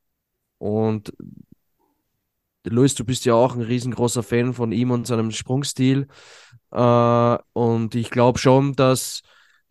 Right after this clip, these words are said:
dass der in der nächsten Saison natürlich, äh, Gesamtweltcup und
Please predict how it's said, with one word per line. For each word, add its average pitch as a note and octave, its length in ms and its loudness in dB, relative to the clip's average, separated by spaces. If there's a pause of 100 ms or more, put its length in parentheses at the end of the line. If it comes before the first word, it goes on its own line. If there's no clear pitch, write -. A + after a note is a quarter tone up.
dass B2 180 -2
der C3 520 4
in B2+ 120 -4
der B2 80 -2
nächsten A#2+ 380 -2
Saison B2+ 720 -2 (500)
natürlich, A#2+ 720 -6
äh, A#2 440 0 (680)
Gesamtweltcup C#3 1040 0 (340)
und E3+ 800 0